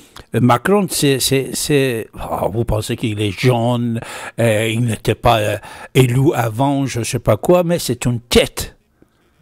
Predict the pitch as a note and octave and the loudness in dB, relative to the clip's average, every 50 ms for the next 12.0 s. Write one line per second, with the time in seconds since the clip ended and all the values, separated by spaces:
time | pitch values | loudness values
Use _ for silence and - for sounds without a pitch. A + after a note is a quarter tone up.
0 | _ _ _ _ _ _ _ - A2+ A#2+ A#2 A#2 A2+ A#2 A#2 C#3+ D3 A#2+ A2+ C3 | _ _ _ _ _ _ _ -10 -4 -2 0 2 2 2 2 2 2 2 2 0
1 | A#2+ A2 A#2 A#2 A2+ A#2 G#2+ - - - A#2+ F#2+ E2+ D#2+ - - _ - - - | 0 0 -2 -2 0 0 0 0 0 0 0 -2 -2 -6 -14 -20 _ -12 -8 -6
2 | - - - G#3 A3+ G#3+ F#3 F#3+ F3+ - - C#3+ B2+ - - - - _ _ _ | -4 0 4 4 6 6 6 4 4 2 -2 -4 -4 -4 -10 -20 -20 _ _ _
3 | _ _ _ _ _ _ _ _ _ _ _ _ _ - - - - - - C3 | _ _ _ _ _ _ _ _ _ _ _ _ _ -20 -18 -16 -8 -2 0 0
4 | - - - - D3 C3 B2 B2+ D3 F3+ G#3+ B3+ C4 G#3 D#3+ D3 - - D#3+ - | 0 0 0 4 6 6 6 4 2 0 0 0 0 0 -2 -4 -2 -2 -4 -2
5 | - C3 A2+ - - F#3+ G#3 A3 A3 F#3 - - _ _ _ _ _ _ _ _ | 0 0 0 0 2 2 2 2 0 -2 -6 -12 _ _ _ _ _ _ _ _
6 | _ _ _ _ _ - - D#3 D3 C3+ A#2 C3+ F#3+ A3+ B3 B3+ A3 - - _ | _ _ _ _ _ 0 4 6 6 6 6 4 4 4 4 2 -2 -6 -8 _
7 | - A#2+ B2+ B2+ A#2+ A#2 - - F3 F3 E3 C#3 - - - - - E3+ - - | 2 2 2 2 2 0 2 2 2 2 2 -2 -4 -8 -4 0 2 2 2 4
8 | - D#3 C3 G#2+ D3 C#3 A2+ G#2+ G#2 G#2 G2+ B2+ E3 G3 A3+ C4 C4+ _ _ _ | 4 4 4 6 4 4 4 4 0 -2 2 4 4 4 4 4 0 _ _ _
9 | - _ _ _ _ _ _ _ _ _ _ _ _ _ _ - - - A2+ - | -20 _ _ _ _ _ _ _ _ _ _ _ _ _ _ -6 -2 0 2 4
10 | - G#3+ F#3+ - - - A2+ - - F3 F#3+ G#3+ A#3+ B3+ - _ _ _ _ _ | 4 4 4 4 4 2 2 4 4 2 2 2 0 -4 -8 _ _ _ _ _
11 | _ _ _ _ _ _ _ - A2+ A2+ A2 A2 A2+ A2+ - - D3 B2+ A2 | _ _ _ _ _ _ _ 2 4 4 4 4 2 0 0 0 0 0 -2